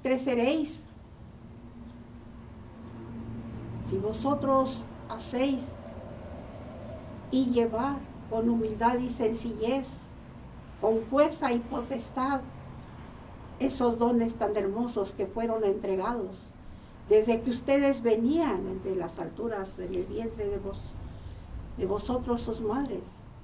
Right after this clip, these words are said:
que ya venían preparados. ¿Qué van enseñando a sus vástagos y a sus vástagas? ¿Qué os van enseñando?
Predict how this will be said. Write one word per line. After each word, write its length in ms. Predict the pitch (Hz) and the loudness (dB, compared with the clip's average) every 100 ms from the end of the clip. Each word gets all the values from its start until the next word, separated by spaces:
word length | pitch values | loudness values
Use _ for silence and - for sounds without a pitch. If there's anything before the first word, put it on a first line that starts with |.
| - - - - - - - - - - - - - - - - | -16 -16 -18 -18 -18 -18 -18 -18 -18 -18 -16 -16 -16 -20 -18 2
que 120 | 196 | 4
ya 140 | 214 226 | 4 2
venían 480 | 240 226 269 262 220 | 2 4 4 2 0
preparados. 680 | 196 196 180 247 247 - - - - - - - - - - - - - - - - - - - - - - - - - - - - - - - - - - - - - - - - - - | -2 -2 -2 0 -2 -6 -14 -20 -20 -20 -20 -20 -20 -20 -20 -18 -18 -16 -18 -18 -20 -18 -18 -18 -18 -20 -20 -20 -20 -20 -20 -20 -20 -18 -16 -16 -18 -20 -18 -18 -20 -20 -20 -20 -20 -20 4
¿Qué 120 | 240 | 6
van 300 | 254 262 285 | 8 6 8
enseñando 880 | 269 269 - 247 240 262 285 254 247 | 8 6 4 4 6 6 6 6 2
a 80 | 240 | 2
sus 260 | 254 233 | 0 0
vástagos 680 | 226 285 285 262 240 226 226 | 2 0 2 -2 2 0 0
y 60 | 226 | -4
a 80 | 226 | -2
sus 220 | - 202 | -6 0
vástagas? 600 | 247 294 - 226 208 202 - - - - - - - - - - - - - - - - - - | 0 0 -4 -4 -4 -6 -12 -20 -20 -20 -20 -20 -20 -20 -20 -20 -20 -20 -20 -20 -20 -20 -20 -2
¿Qué 160 | 269 294 | 4 6
os 240 | 294 240 | 6 4
van 220 | 240 294 | 2 6
enseñando? 800 | 285 277 - 233 247 311 320 202 | 6 4 4 4 6 4 2 0